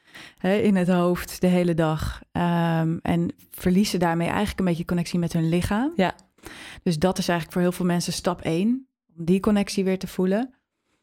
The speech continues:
Speaker 1: En dan zullen de meeste mensen wel ervaren dat ze dus ook de connectie met hun, hun hart en hun innerlijke zelf weer gaan ervaren.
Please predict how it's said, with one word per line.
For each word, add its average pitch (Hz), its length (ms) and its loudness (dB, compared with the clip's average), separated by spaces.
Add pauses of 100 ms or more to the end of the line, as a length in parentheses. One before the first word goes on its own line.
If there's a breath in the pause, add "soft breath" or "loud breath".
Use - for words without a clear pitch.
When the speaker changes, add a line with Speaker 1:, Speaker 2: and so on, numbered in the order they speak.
(240 loud breath)
Speaker 1:
En 160 400 -2 (380)
dan 165 360 -2
zullen 170 280 0
de 165 60 0
meeste 160 320 0
mensen 180 300 0
wel 180 160 0
ervaren 180 460 -4
dat 175 160 -8
ze - 100 -12
dus 170 160 -8
ook 185 160 -2
de 180 80 -8
connectie 180 440 -4
met 180 200 -4
hun, 175 240 -4 (180)
hun 170 180 -2
hart 175 580 -2
en 160 220 -2
hun 156 300 -4
innerlijke 170 480 -2
zelf 185 300 -4
weer 175 200 -4
gaan - 200 -8
ervaren. 151 580 -8